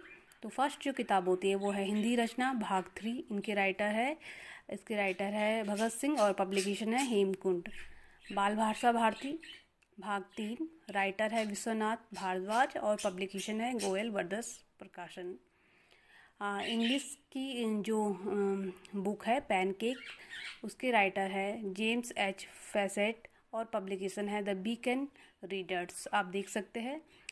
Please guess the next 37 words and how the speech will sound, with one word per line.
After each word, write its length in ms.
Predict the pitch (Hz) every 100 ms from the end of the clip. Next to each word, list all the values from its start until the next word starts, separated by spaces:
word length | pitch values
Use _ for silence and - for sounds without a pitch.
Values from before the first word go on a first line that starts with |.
| -
मैंने 180 | 214 214
सब, 260 | 214 220 202
अ, 380 | 214 202 202 202
एक 200 | 196 208
लिस्ट 280 | 214 -
बनाई 340 | 208 202 202 214
हुई, 380 | 233 262 320 320
आप 240 | 208 185
उसको 180 | 202 220
नोट 260 | 208 220
भी 60 | 240
कर 160 | 233 190
सकते 300 | 202 - 214
हैं। 200 | 240 277 - - - -
फोर्थ, 360 | 240 247 -
अ, 140 | - 214
बुक 360 | 202 196 -
है 300 | 208 226 285 - _
ग्रामर 440 | 196 190 196 196 202
की 300 | 226 247 277 - -
हाइडन 380 | - 202 202 240
रिचर्ड 440 | 208 196 202 220 - - -
जूनियर 360 | 214 247 269
इंग्लिश 420 | 247 190 190 190 -
टू 260 | 202 214 320 - - - _ -
और 400 | 220 240 - - 208
इंग्लिश 320 | 208 208 226
ग्रामर 460 | 196 190 180 202 -
एंड 300 | 190 190 277
कंपोजिशन। 800 | - 190 180 185 180 180 226 294 339 - - - _ _ _
ये 220 | 208 190 202
बुक 200 | 190 220 -
ग्रामर 360 | 196 190 185
की 140 | 196 214
है 280 | 220 330 359
इंग्लिश 340 | 208 190 185 -
में, 220 | 165